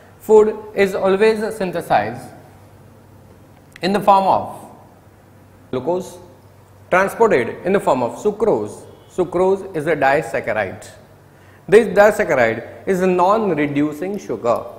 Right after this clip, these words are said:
It generally do not react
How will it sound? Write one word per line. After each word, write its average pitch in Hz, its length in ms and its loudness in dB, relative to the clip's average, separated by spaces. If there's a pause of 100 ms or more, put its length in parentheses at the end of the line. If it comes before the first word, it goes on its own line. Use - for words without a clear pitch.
(600)
It 139 260 -4
generally 156 540 0 (380)
do 175 80 0
not 196 560 -2
react 151 560 -2